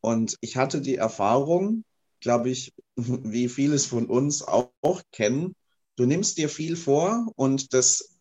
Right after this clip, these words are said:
gelingt auch in den ersten paar Tagen, ersten paar Wochen vielleicht, wenn's gut läuft, weil so dieses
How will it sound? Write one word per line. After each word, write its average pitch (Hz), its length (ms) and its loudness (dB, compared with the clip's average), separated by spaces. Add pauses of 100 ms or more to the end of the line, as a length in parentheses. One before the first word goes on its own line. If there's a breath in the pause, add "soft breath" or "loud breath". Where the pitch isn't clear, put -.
(100)
gelingt 185 460 4
auch 127 220 4
in 127 100 0
den 123 240 -2
ersten 127 760 -2
paar 120 220 -2
Tagen, 139 440 -2
ersten 113 380 -2
paar 101 240 -2
Wochen 180 280 0
vielleicht, 101 420 -4
wenn's 113 220 -4
gut 117 200 -4
läuft, 123 340 0
weil 113 160 4
so 123 120 -2
dieses 113 400 -4